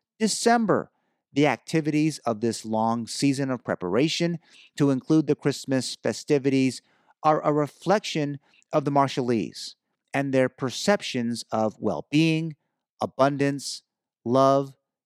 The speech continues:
generosity, prestige, beauty, and play. Heck, singing is a big part of Christmas in the Kingdom of Tonga.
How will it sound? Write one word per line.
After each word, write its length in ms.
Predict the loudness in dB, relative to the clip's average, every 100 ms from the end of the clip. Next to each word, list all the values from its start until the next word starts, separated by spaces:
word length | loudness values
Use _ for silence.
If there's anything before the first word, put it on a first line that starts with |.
| _ -2
generosity, 920 | -2 2 2 2 0 0 0 -2 -6 _ _ _ _ _ _
prestige, 720 | -4 -4 0 2 4 2 -2 -12 _ _ _ _ -4
beauty, 500 | 2 4 4 0 -4 _ _ _ _ -6
and 260 | -2 -2
play. 460 | -2 0 0 -2 -12 _ _
Heck, 300 | -2 -2 _ _ _ -10
singing 380 | 0 0 0 -2
is 120 | 0
a 60 | 2
big 320 | 2 2 2
part 180 | 2 2
of 120 | 0
Christmas 420 | -2 -2 -4 -4
in 160 | -4 -4
the 100 | -2
Kingdom 380 | -2 -2 -2
of 100 | -4
Tonga. 480 | 0 2 4 2 0